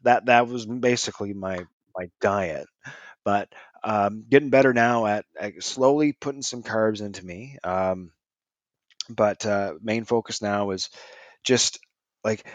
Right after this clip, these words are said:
like, my, <laughs> my plastic surgeon looked at me and he was like, "You're stick,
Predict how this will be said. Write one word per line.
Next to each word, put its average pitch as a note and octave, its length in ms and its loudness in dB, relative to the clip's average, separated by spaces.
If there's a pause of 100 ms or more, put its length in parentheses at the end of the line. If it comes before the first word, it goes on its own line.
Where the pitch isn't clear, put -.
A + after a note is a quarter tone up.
(760)
like, B2 240 -10
my, A#2 360 2
<laughs> - 60 -20
my C#3 200 -4 (100)
plastic C3+ 440 -2
surgeon A2 680 2
looked A2 240 2
at F#2+ 180 2
me F#2+ 400 -6
and G#2+ 80 -6
he A#2 120 0
was G#2+ 120 -2
like, G2+ 300 6 (1120)
"You're E3 160 10
stick, - 640 0